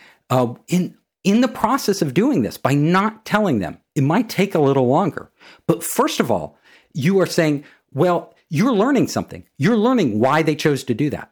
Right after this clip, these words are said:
Like, you might not know that there's something important that, that they're, they think needs to get done that you didn't even, weren't even aware of.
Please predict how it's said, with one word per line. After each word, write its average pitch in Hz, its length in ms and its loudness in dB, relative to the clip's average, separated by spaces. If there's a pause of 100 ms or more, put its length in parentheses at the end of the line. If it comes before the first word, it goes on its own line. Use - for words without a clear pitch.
(120)
Like, 139 200 0
you 180 120 2
might 190 280 0
not 170 180 0
know 156 580 0
that 131 220 0
there's 151 200 0
something 185 300 0
important 156 480 0
that, 156 180 0
that 131 200 0
they're, 196 220 2
they 170 280 0
think 196 260 -2
needs 165 220 0
to 151 60 -2
get 135 200 -2
done 208 260 0
that 143 140 -2
you 180 120 2
didn't 220 200 0
even, 220 220 0
weren't 233 260 0
even 247 200 0
aware 262 380 0
of. - 160 -10